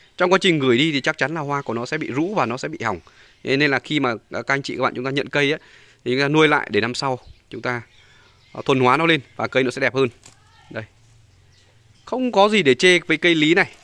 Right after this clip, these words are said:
Và cần hoa xanh ngắt luôn ạ. Đấy, không có gì để chê, vai ngang. Đây.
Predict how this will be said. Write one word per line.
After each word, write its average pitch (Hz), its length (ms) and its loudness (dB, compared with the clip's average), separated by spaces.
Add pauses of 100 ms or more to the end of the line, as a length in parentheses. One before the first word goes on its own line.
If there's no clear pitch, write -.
(480)
Và 127 400 2
cần 139 200 0
hoa 160 240 4
xanh 175 240 0
ngắt 240 180 2
luôn 208 120 6
ạ. - 80 -2 (680)
Đấy, - 220 -16
không 165 140 -6
có 165 60 0
gì 160 100 0
để 107 100 0
chê, 147 200 0 (160)
vai 147 200 2
ngang. 160 220 4 (420)
Đây. 120 120 -10